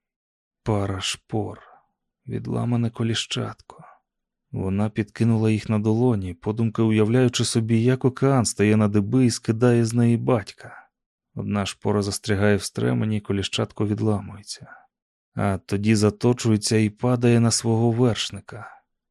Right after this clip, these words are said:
Усе це вона побачила в своїй уяві дуже чітко.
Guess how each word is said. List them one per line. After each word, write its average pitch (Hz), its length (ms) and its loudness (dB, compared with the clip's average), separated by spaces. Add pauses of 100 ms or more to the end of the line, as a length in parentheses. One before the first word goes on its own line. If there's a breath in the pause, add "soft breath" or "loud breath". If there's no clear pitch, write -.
(440)
Усе 101 360 -2
це 110 280 0
вона 104 260 2
побачила 110 540 2
в 104 60 -2
своїй 113 300 4
уяві 120 420 4
дуже 131 440 -4
чітко. - 640 -6